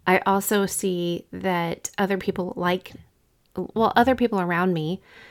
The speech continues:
friends, family, and clients, and, um, you know, part of my, the ministry family that we have in our nonprofit, I know that people are tired,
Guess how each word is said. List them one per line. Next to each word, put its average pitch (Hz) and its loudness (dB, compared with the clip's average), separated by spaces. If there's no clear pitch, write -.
friends, 185 4
family, 175 -4
and 165 -4
clients, 170 -4
and, 165 -4
um, 170 0
you 196 0
know, 175 0
part 175 2
of 170 0
my, 165 -4
the - -4
ministry 185 2
family 170 -2
that - 2
we 190 2
have 170 0
in 175 -2
our 170 0
nonprofit, 165 -2
I 247 8
know 247 10
that 269 4
people 214 0
are 170 2
tired, 185 -4